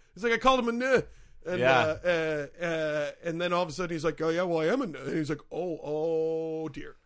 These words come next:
Speaker 2: Yeah.
Speaker 1: "Oh, dear."
Speaker 2: I really, uh,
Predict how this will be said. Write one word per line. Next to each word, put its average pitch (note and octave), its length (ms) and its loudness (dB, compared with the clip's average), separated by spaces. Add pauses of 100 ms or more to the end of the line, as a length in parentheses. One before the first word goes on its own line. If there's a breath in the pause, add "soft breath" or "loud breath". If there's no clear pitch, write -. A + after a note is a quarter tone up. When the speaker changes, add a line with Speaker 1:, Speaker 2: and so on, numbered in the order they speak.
(140)
Speaker 2:
Yeah. A#2 320 4
Speaker 1:
"Oh, D#3+ 460 -2
dear." - 220 -14 (200)
Speaker 2:
I C#3 200 10
really, C#3 720 4 (200)
uh, A2 400 0